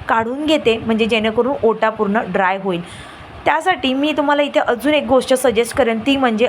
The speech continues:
असा हा र-, कॉटनचा कपडा किंवा जुने जे टॉवेल असतात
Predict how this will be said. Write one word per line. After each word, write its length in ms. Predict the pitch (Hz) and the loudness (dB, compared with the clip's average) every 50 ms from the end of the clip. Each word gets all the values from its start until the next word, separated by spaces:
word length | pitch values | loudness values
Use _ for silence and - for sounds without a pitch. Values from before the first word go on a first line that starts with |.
| 240 | 0
असा 240 | - 208 208 - 233 | 0 -2 0 -2 -2
हा 180 | 220 214 233 233 - | 0 2 0 2 2
र-, 220 | - 233 233 214 208 - - - - - - - - - - - - - - - - - - | 2 0 0 0 -2 -2 -4 -8 -14 -16 -18 -20 -20 -20 -20 -18 -18 -18 -18 -18 -16 -6 0
कॉटनचा 680 | 233 220 214 202 214 - 247 233 240 233 - 254 233 254 - - - - - - - | 0 0 0 0 0 -2 0 0 0 0 0 0 0 -2 -4 -10 -16 -16 -10 -2 -2
कपडा 340 | 254 262 - 254 220 208 214 214 - - | -2 0 0 0 0 0 -2 -4 -4 0
किंवा 180 | 269 277 294 | 2 2 2
जुने 400 | 285 220 220 269 262 240 240 247 | 2 0 0 0 2 2 2 2
जे 140 | 226 262 262 | 2 0 0
टॉवेल 320 | - 262 233 208 208 220 | 2 2 2 2 0 -2
असतात 280 | 220 202 202 - 208 | -4 -6 -2 -2 -2